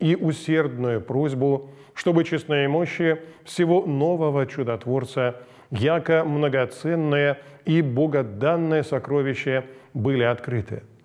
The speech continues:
Это великое торжество совершилось в тысяча пятьсот сорок пятом году, двадцать третьего октября, в день памяти апостола Иакова, брата Господня.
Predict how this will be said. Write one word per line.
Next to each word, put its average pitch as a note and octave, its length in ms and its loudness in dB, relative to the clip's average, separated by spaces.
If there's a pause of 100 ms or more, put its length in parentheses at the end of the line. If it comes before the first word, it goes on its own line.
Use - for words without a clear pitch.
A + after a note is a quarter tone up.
(680)
Это C3+ 220 0
великое D3 360 2
торжество C#3 540 -2
совершилось D3+ 680 0 (340)
в - 100 -18
тысяча F3+ 340 0
пятьсот E3+ 480 -2
сорок D3+ 320 0
пятом C3+ 360 0
году, A#2+ 400 0 (400)
двадцать E3+ 420 0
третьего D3 380 2
октября, B2 580 0 (360)
в B2 100 -4
день D3 260 2
памяти D#3+ 480 0
апостола D#3 640 0
Иакова, B2+ 640 0 (260)
брата B2 400 0
Господня. A#2+ 600 -4